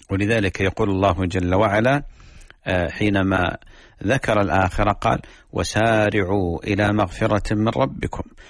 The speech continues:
قال جل وعلا: "وسابقوا إلى مغفرة من ربكم".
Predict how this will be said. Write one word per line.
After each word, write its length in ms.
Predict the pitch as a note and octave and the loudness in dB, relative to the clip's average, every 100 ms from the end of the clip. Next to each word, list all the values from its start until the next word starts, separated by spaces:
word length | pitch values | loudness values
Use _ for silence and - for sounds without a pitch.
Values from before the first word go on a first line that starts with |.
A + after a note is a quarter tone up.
| - - | -14 -2
قال 240 | G2+ G2 | 0 2
جل 220 | G2 G#2 G#2 | 0 2 2
وعلا: 220 | F#2+ - | 2 0
"وسابقوا 960 | F#2+ - G#2 A#2 A2 G2+ G2+ A2 F2 | -2 0 2 2 2 0 -2 0 -2
إلى 280 | - G#2 G#2+ | 0 0 2
مغفرة 560 | G#2+ G2 - B2 A#2 A#2 | 2 0 0 0 0 0
من 140 | A#2 | 0
ربكم". 480 | A#2+ C3+ - - - | 0 0 -2 -8 -10